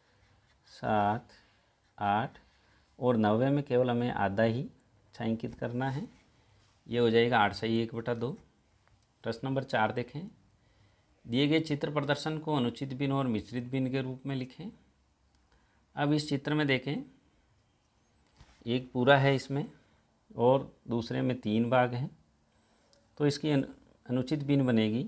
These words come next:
सात बटा चार, मिश्रित होगी एक सही तीन बटा चार। इसमें अनुचित बनेगी पाँच बटा दो, मिश्रित होगी दो सही एक बटा दो। आकृति इसमें होगी ग्यारह बटा तीन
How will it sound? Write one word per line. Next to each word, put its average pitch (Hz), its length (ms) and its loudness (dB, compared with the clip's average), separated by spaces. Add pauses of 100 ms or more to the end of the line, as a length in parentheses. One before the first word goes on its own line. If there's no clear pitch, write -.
सात 107 280 0
बटा 110 200 -2
चार, 123 420 -2
मिश्रित 120 400 -4
होगी 113 240 0
एक 95 140 0
सही 104 160 -6
तीन 110 240 -2
बटा 113 200 -4
चार। 127 280 -10 (1080)
इसमें 151 280 -4
अनुचित 143 320 0
बनेगी 127 340 2
पाँच 104 300 -2
बटा 107 260 -2
दो, 117 180 -4 (960)
मिश्रित 123 380 -4
होगी 110 220 0
दो 95 180 -2
सही 104 260 -2
एक 104 160 0
बटा 110 220 0
दो। 113 200 -6 (1500)
आकृति 135 680 -2 (300)
इसमें 143 340 -2
होगी 110 300 2
ग्यारह 110 260 4
बटा 113 220 0
तीन 120 360 -2